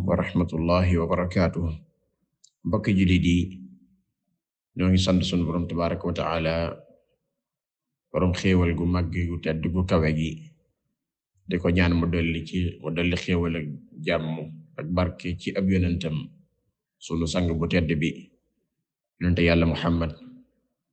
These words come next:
sallallahu alayhi wa sallam, moo ki ñoñam ak i saxaabaam ak képp ku topp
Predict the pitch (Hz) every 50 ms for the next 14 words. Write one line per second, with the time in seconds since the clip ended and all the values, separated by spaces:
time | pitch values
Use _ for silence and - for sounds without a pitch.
0 | _ _ _ _ _ - - - 85 85 82 80 82 85 85 82 85 76 78 82
1 | 80 85 82 87 73 71 71 - - 76 71 65 65 - - - - _ _ _
2 | _ _ _ _ _ _ _ _ _ _ _ _ _ _ _ _ - 87 90 87
3 | 90 90 90 90 92 90 90 - 85 - - - - - - - 85 78 78 82
4 | 78 78 78 80 - - - - - 95 95 92 92 - 85 - 90 85